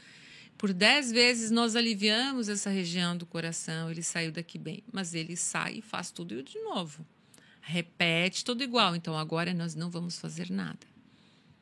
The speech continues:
Então, era a décima vez. Hoje, ele vai sair igual ele entrou. Né? A pessoa vai dizer, "Nossa, fui lá tomar o passe e saí, às vezes, até pior <laughs> do que eu tava. Saí igual."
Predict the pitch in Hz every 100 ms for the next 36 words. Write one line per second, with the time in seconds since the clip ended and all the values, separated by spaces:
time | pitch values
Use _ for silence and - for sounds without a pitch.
0 | _ _ _ _ _ _ - 143 143 151
1 | 143 151 175 - 226 226 160 160 - 170
2 | 175 180 - 202 196 196 190 185 180 175
3 | 226 247 269 - 156 - _ _ _ _
4 | _ - 247 190 175 175 180 180 208 262
5 | 175 220 220 220 214 208 208 226 - -
6 | - 208 220 208 - 190 185 185 - 202
7 | 208 185 202 - 220 - 208 233 - -
8 | 208 185 - - 180 180 185 165 175 151
9 | -